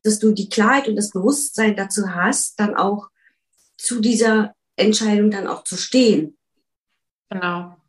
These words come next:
Speaker 2: Richtig.
Speaker 1: Und, äh, ich glaub, das ist grad so wichtig, dass, äh, gerade du auch in deinem Bereich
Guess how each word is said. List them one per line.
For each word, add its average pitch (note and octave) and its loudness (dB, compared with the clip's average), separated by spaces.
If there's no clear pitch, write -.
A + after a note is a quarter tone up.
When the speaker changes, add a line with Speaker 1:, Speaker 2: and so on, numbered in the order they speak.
Speaker 2:
Richtig. F#3 -10
Speaker 1:
Und, G3+ 0
äh, F#3 0
ich - -6
glaub, G3+ -4
das G#3+ -2
ist - -6
grad G3 -6
so F#3+ -4
wichtig, A3 2
dass, G3+ -4
äh, F#3 -4
gerade F#3 -2
du A3+ 2
auch G3+ 0
in F#3 2
deinem F#3 2
Bereich F#3 0